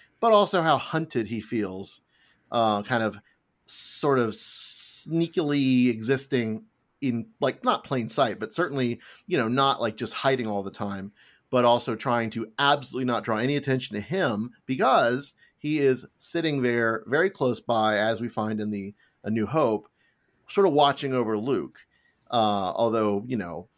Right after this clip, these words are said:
not, I, I think, I think in the New, A New Hope, he's sort of, like, moved away, or you, you don't realize that he's, like, sitting there watching him all the time. But in this case, he's, like, sitting there literally, like, with his little binocs watching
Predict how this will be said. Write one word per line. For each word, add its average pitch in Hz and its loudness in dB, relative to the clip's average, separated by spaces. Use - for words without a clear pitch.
not, 123 2
I, 123 0
I 170 4
think, 175 0
I 151 2
think 156 0
in 139 2
the 131 2
New, 127 2
A 131 0
New 127 2
Hope, 117 2
he's 107 -4
sort 113 2
of, 101 -2
like, 95 -4
moved 110 0
away, 101 0
or 98 2
you, 101 -6
you 107 -8
don't 110 -2
realize 104 -6
that 98 -16
he's, 104 -10
like, - -14
sitting - -14
there 104 -12
watching 98 -8
him 123 -4
all 127 -2
the 131 -10
time. 135 -8
But 139 2
in 143 4
this 147 2
case, 120 2
he's, 110 -6
like, 110 -4
sitting 156 -2
there 107 2
literally, 113 4
like, 101 0
with 110 -2
his 101 -4
little 104 0
binocs 104 0
watching 104 0